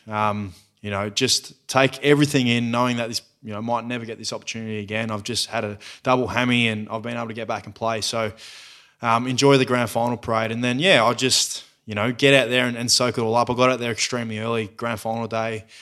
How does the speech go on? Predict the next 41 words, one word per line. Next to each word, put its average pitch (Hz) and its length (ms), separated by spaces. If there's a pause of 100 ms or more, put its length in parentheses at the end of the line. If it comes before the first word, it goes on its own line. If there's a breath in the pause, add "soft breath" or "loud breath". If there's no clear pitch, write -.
(120 loud breath)
I 117 60
knew 131 160
where 123 100
my 113 100
friends 120 260
and 104 60
family 110 240
were 110 60
sitting, 120 260
so 123 160
I 107 80
went 113 140
up 110 160
and 104 300
gave 113 180
them 110 100
a 104 40
hug 110 220
and 104 80
spoke 107 220
to 113 80
them 107 80
for 110 160
a 101 40
bit. 110 260
And, 104 200 (580 loud breath)
and 117 100
then, 123 140
yeah, 135 140
the 117 100
game 123 240
starts 110 360
and 117 80
it's - 80
kind 127 220
of 113 80
a 107 60
blur. 113 320
I 110 40
remember 117 280
the, 110 220